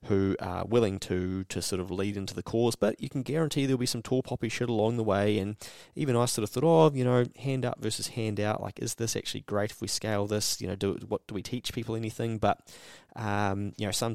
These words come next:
I might want to help people and desire to see people have a better life usually overrides that thinking. But, you know,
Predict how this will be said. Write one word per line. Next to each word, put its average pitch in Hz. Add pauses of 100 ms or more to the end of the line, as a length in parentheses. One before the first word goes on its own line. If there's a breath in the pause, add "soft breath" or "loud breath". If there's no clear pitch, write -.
(120)
I 95
might 98 (920)
want 107
to 101
help 104
people 101
and 101
desire 98
to 101
see 104
people 101 (240 loud breath)
have -
a 104
better 147
life 101
usually -
overrides 92
that -
thinking. 104
But, 104 (400 loud breath)
you 117
know, 107